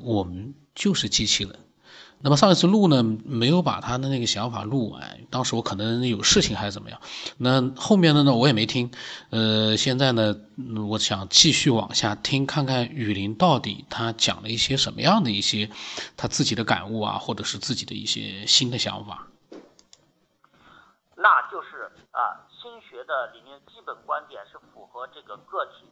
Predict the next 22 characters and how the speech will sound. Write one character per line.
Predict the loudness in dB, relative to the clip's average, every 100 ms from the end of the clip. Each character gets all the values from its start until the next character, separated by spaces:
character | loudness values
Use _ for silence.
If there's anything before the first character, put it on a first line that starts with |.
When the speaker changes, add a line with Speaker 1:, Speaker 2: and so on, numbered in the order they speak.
| _
Speaker 2:
定 | -20 -20
位 | -20
的 | -20 -20
一 | _
个 | -20
标 | -8 -8
准 | -8 -14 -20
的， | -20 -20 -20 -20 _ _
就 | -20
是 | -18 -14
说， | -2 2 2 0 -14 -20 -14
呃， | -10 -8 -8 -10 -14 -14
呃， | -14
我 | -12 -12
们 | -12 -14
不 | -16
用 | -16 -12
太 | -8 -8
过 | -10 -14
于 | -16
纠 | -20 -20 -20
结 | -20 -16 -16